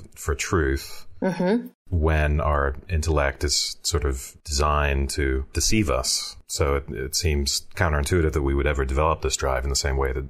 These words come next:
Speaker 1: it seems counterintuitive that we would ever develop other sorts of ascetic values. It's reminiscent of the later question in The Genealogy of Morals.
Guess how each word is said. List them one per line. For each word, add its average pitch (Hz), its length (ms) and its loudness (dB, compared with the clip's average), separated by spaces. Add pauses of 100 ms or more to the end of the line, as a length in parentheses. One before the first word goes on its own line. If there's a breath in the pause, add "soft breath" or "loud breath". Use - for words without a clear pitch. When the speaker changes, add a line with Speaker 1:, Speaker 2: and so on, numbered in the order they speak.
Speaker 1:
it 80 100 -6
seems 71 200 0
counterintuitive 69 720 0
that 69 120 0
we 67 120 0
would 67 120 0
ever 67 280 0
develop 69 420 0
other 80 200 2
sorts 73 280 -2
of 67 380 -6
ascetic 69 400 0
values. 65 800 -2 (200)
It's 117 220 0
reminiscent 104 580 4
of 80 100 2
the 80 100 4
later 82 300 4
question 78 480 0
in 71 320 0
The 71 60 -4
Genealogy 71 540 0
of 67 100 -2
Morals. 69 440 -2